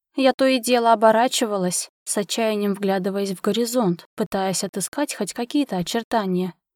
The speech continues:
Но дракона нигде не было видно. Страшная мысль, как молния, пронзила разум. А что, если он ранен? Или ещё хуже?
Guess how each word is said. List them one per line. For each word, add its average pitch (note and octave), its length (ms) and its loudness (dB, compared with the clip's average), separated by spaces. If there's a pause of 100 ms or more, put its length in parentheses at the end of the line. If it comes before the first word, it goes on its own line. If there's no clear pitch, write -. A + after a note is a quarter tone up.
(120)
Но A3+ 140 0
дракона A#3 440 4
нигде G3 360 2
не F3+ 160 4
было F#3 260 -2
видно. F3 420 0 (720)
Страшная A#3+ 560 2
мысль, B3 400 0
как - 180 -6
молния, B3+ 380 2
пронзила G#3+ 540 0
разум. F#3 420 2 (220)
А A#3 80 0
что, C4+ 240 0
если B3 300 0
он C4 140 2
ранен? A3 380 0 (220)
Или A3 180 2
ещё G#3+ 380 -2
хуже? A3 400 -8